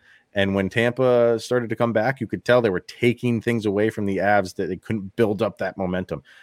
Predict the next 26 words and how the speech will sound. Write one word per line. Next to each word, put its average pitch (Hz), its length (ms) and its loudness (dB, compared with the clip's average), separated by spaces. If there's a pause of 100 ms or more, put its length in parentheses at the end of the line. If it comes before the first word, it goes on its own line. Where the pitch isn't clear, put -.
(100)
The 107 80 -2
Avs 107 120 2
gotta 110 140 0
figure 110 300 -2
out 101 80 0
a - 20 0
way. 101 140 0
They 104 80 -2
gotta 135 180 4
know 123 400 4
that 98 300 0 (280)
Tampa's 113 300 -2
gonna 101 180 -2
play 107 340 2
that 95 180 0
way 92 160 -2
in 90 80 -4
game 90 220 -4
two 85 420 0 (720)
and, 90 440 2
and 87 340 -4
really 101 360 2
stay - 680 0
on 98 340 0
the 90 80 -2
gas 87 720 -4